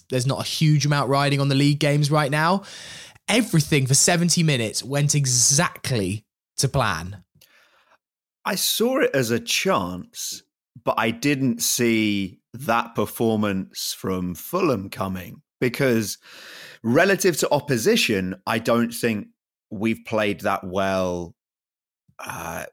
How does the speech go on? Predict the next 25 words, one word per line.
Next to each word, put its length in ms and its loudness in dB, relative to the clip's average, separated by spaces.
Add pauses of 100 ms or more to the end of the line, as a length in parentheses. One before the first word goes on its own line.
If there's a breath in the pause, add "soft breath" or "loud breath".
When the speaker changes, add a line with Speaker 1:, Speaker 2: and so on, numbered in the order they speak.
(200)
Speaker 2:
for, 460 -2
for 160 -2
a 60 0
while, 380 -2
actually. 600 -8 (100)
We've 320 -2 (560)
probably 480 2
got 380 0
a 80 0
bit 200 0
fortunate 600 -2 (400)
and, 380 4
and, 260 0 (180)
and 360 -2 (220)
Bernd 240 2
Leno 340 2
has 340 2
helped 260 0
us 160 2
out 380 2
on 140 0
quite 200 0
a 60 0
few 160 2
occasions. 720 2